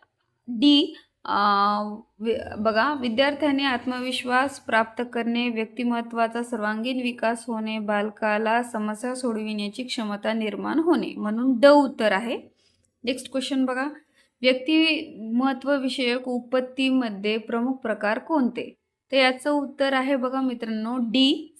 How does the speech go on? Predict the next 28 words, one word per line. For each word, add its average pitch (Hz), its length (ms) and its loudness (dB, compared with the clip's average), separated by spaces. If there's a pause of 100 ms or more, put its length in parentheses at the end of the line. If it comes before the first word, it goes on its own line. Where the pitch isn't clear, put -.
(100)
सर्व 285 240 4
उत्तर 247 340 0
आहे. 196 200 -2
वर्गतत्व 233 840 2
उत्पत्ती, 226 680 -4
गुणतत्व 226 580 -2
उत्पत्ती, 220 460 -4
मनोविश्लेषण 220 760 -4
उत्पत्ती, 214 440 -6
सामाजिक 214 560 -4
वर्तनवादी 220 520 -4
उत्पत्ती 214 440 -6
आणि 226 280 -6
मानवतावादी 233 720 0
उत्पत्ती, 190 500 -10
हे 247 120 -2
सर्व, 247 340 -2 (200)
म्हणजे 208 200 -4
याचं 208 240 -2
उत्तर 214 240 -4
आहे 233 220 -4
ड. 226 180 2 (540)
ओके, 330 240 -6 (340)
नेक्स्ट 277 280 -2
क्वेश्चन 285 380 0
बघा, 262 260 2 (1000)
वर्गतत्वावर 302 880 4
आधारित 277 500 6